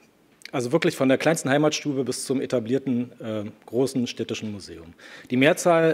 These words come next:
der Museen befindet sich auf dem Plattenland. Das sind kleine, wirklich kleine vereinsgetragene Museen, Heimatstuben, Leute, wo sich Leute ehrenamtlich, äh, engagieren, äh,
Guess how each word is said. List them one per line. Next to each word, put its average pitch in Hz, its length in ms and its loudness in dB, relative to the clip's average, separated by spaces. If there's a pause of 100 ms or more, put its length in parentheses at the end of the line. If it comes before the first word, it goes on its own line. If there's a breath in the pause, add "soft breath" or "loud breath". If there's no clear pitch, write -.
(120)
der 139 120 0
Museen 135 280 4
befindet 131 320 0
sich 127 140 -4
auf 127 60 -2
dem 120 100 -2
Plattenland. 98 560 -6
Das 107 80 -8
sind 131 120 -4
kleine, 135 500 0
wirklich 156 440 -4
kleine 151 280 2
vereinsgetragene 131 1080 0 (500 loud breath)
Museen, 127 680 2
Heimatstuben, 123 840 0 (180)
Leute, 127 460 0 (100)
wo 123 180 -8
sich 120 140 -4
Leute 127 180 2
ehrenamtlich, 147 760 0
äh, 123 200 0
engagieren, 123 680 -2 (760 loud breath)
äh, 117 160 -2